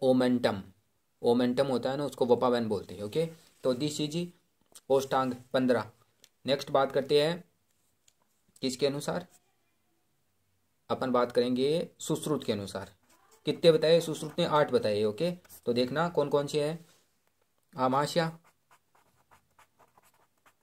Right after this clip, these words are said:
ओके, और अग्नाशय, अग्नाशय और पक्वाशय। अग्नाशय मतलब पेनक्रियाज, आमाशय मतलब स्टोमक, पक्वाशय मैंने ऊपर बता ही दिया।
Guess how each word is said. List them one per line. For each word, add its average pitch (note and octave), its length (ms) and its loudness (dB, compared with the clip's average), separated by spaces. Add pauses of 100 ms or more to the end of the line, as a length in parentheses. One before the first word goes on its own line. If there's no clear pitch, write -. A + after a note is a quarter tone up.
(120)
ओके, E3 280 0 (300)
और B2 380 10
अग्नाशय, C#3+ 580 2 (720)
अग्नाशय A#2+ 880 -2 (1120)
और A#2+ 320 6
पक्वाशय। D3+ 680 2 (380)
अग्नाशय D#3 420 0
मतलब E3 280 2
पेनक्रियाज, C#3 560 2 (400)
आमाशय C#3 300 -2
मतलब D3 240 0
स्टोमक, A#2+ 400 -4 (1000)
पक्वाशय D3 480 2
मैंने D3 180 -4
ऊपर C#3 200 0
बता C3+ 180 2
ही D#3 80 2
दिया। D3 200 -6